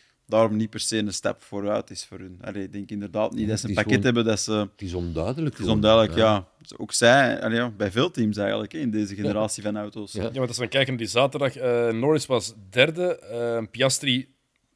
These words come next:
Speaker 3: tiende in de kwalificatie. Ook niet slecht eigenlijk voor, eh, voor
Speaker 2: Ik hou wel
Speaker 3: McLaren.
Speaker 2: van Piastri. Ik,
Speaker 1: Ik ook.
Speaker 2: ik, eh, ik denk, geef die jongen wat tijd
Speaker 1: Goeie
Speaker 2: om,
Speaker 1: racer
Speaker 2: om,
Speaker 1: ook
Speaker 2: om
Speaker 1: gewoon.
Speaker 3: Mhm.
Speaker 2: Ja, die kwam echt met hoge verwa-, je zal maar kampioen geworden zijn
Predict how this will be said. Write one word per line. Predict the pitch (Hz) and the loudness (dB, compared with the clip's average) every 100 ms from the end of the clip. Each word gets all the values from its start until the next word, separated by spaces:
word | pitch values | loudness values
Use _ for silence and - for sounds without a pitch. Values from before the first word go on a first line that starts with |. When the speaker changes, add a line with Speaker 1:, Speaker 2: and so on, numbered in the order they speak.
| _ _ | _ _
Speaker 3:
tiende | 156 165 | -6 -4
in | 170 | -2
de | 147 | 0
kwalificatie. | 151 135 139 143 143 165 - _ _ - | -2 -2 -2 -2 -2 -6 -10 _ _ -18
Ook | 107 - | -18 -12
niet | 123 | -10
slecht | - 139 131 | -10 -12 -12
eigenlijk | - 139 143 143 | -8 -6 -6 -10
voor, | - 139 | -8 -4
eh, | 135 131 | -2 0
voor | 139 | 2
Speaker 2:
Ik | 143 | 6
hou | |
wel | 180 | 8
Speaker 3:
McLaren. | 202 165 | 8 8
Speaker 2:
van | 156 | 6
Piastri. | 143 120 - 92 78 - | 4 4 2 -2 -6 0
Ik, | |
Speaker 1:
Ik | 113 117 | 2 4
ook. | 113 | 2
Speaker 2:
ik, | 120 123 | 2 2
eh, | 120 110 | 2 2
ik | 104 | 2
denk, | 131 151 | 0 0
geef | 139 127 | -2 2
die | 127 | 4
jongen | 143 147 | 4 4
wat | 127 - | 2 0
tijd | 127 151 - | -4 -2 -4
Speaker 1:
Goeie | 98 135 | 4 6
Speaker 2:
om, | 110 | 8
Speaker 1:
racer | 127 110 110 | 8 6 4
Speaker 2:
om, | |
Speaker 1:
ook | 98 | 2
Speaker 2:
om | 110 | 4
Speaker 1:
gewoon. | 104 104 95 | 4 4 2
Speaker 3:
Mhm. | 110 110 101 _ - | -6 -12 -14 _ 0
Speaker 2:
Ja, | 107 156 156 _ _ _ | 2 2 -2 _ _ _
die | - 104 | -12 -2
kwam | 120 110 | 2 2
echt | 107 | 0
met | 107 101 | 0 4
hoge | 104 98 | 4 2
verwa-, | 95 101 | -2 -4
je | 95 | -4
zal | 92 95 | -2 -2
maar | 92 92 95 - | -2 -4 -6 -6
kampioen | 101 85 101 135 | -4 -2 2 2
geworden | 131 135 123 | 2 0 -2
zijn | 127 127 | -2 -2